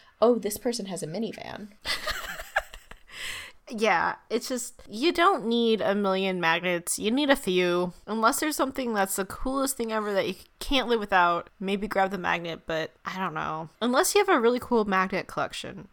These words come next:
Speaker 2: send us a picture.
Speaker 1: Yeah, I
Speaker 2: Tell
Speaker 1: mean,
Speaker 2: me about it.
Speaker 1: I'm not wholly opposed to the idea. I just, I've never seen it executed in a way that I found aesthetically pleasing.
Speaker 2: Agreed.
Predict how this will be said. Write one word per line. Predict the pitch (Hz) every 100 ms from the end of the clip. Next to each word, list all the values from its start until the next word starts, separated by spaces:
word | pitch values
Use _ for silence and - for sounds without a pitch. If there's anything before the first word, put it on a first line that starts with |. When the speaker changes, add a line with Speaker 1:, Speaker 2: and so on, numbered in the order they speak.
| -
Speaker 2:
send | - 233
us | 294 269
a |
picture. | 269 247 - - - -
Speaker 1:
Yeah, | 285 285 208
I |
Speaker 2:
Tell | 294
Speaker 1:
mean, | 320
Speaker 2:
me | 226
about | 180 156
it. | 107 113 -
Speaker 1:
I'm | 226
not | 285 285
wholly | - - 208 202 196
opposed | 180 - 185 175
to | -
the | 175
idea. | 160 160 220 190 -
I | 190
just, | 185 -
I've | 196
never | 180 180 190
seen | 196 180
it | 165 - - -
executed | 160 - - 190 170 165
in | 151
a | 160
way | 151 156 151 - - - -
that | 180
I | 151
found | - 151 147
aesthetically | - - - 143 - 147
pleasing. | 147 147 - - - 185 - -
Speaker 2:
Agreed. | - 202 175 165 -